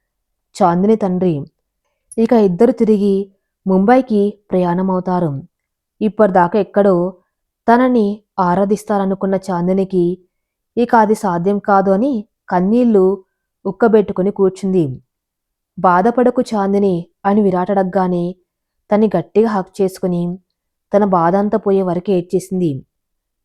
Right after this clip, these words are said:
"ఇప్పటి వరకు నా బాధ ఎవరితో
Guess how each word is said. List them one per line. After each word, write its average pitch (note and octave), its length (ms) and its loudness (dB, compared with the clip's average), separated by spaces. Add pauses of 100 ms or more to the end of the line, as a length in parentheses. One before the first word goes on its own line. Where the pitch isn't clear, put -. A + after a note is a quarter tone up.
(180)
"ఇప్పటి A3+ 340 2
వరకు F#3 280 0
నా A#3 160 0
బాధ F3+ 340 -2 (580)
ఎవరితో G#3 400 0